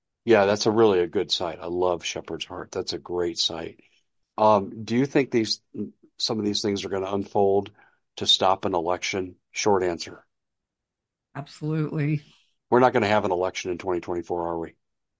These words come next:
Speaker 2: Uh, e-, even if they did the pretense of one, it's all electronically manipulated. They call it deep penetration of the electoral process.
Speaker 1: Yeah, I, I, I hear what you're saying,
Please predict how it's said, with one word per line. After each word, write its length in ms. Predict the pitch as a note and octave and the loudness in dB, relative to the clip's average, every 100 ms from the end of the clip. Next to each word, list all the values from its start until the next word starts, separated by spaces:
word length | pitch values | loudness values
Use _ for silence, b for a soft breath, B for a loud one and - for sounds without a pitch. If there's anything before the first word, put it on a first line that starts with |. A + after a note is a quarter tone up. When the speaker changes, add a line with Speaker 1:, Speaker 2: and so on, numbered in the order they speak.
| _ _ _ _ _ | _ _ _ _ _
Speaker 2:
Uh, 240 | - E3+ D3+ D3 | -4 0 0 -2
e-, 180 | - - G#3+ | -8 -8 -2
even 320 | G#3+ G3+ F#3+ | 0 2 2
if 160 | F3 | 2
they 240 | - E3+ D#3+ | 2 2 2
did 280 | D3+ E3+ D#3+ | -2 -4 -6
the 80 | |
pretense 540 | - - F3 F3 E3 D#3+ | -10 -2 -2 0 0 -2
of 160 | D3+ | -4
one, 220 | D3+ D3 D3 | -2 2 2
it's 120 | D3+ | 0
all 280 | C3+ C#3+ C#3 | -4 -4 -6
electronically 800 | C3+ - - C#3 C3 - - | -8 -10 -14 -10 -10 -10 -8
manipulated. 760 | C#3+ C#3 - - - C3+ C3 - | -6 -4 -8 -10 -12 -10 -12 -8
They 120 | E3 | -6
call 240 | E3+ E3 E3 | 0 0 2
it 220 | C#3+ - | 2 0
deep 240 | F3 F3+ - | -2 -2 -4
penetration 640 | D#3 D3+ - C3 - C3+ | -4 -4 -4 -8 -6 -6
of 160 | C3+ C#3+ | -6 -6
the 60 | |
electoral 640 | C#3 C3+ - _ C#3 C3 - | -8 -10 -12 _ -12 -12 -12
process. 580 | - - - - - - _ _ _ _ _ _ _ _ - | -14 -14 -14 -20 -20 -20 _ _ _ _ _ _ _ _ 2
Speaker 1:
Yeah, 180 | A#2+ | 4
I, 260 | G2 - A#2 A2+ A2+ A#2 - | 4 0 -6 -6 -4 -4 0
I, 100 | B2+ | 0
I 40 | |
hear 180 | C3 F3+ | 6 8
what 180 | G3+ G3 | 8 4
you're 80 | D#3 | -2
saying, 540 | - A#2+ A2+ A2+ G#2+ | 2 2 2 0 -4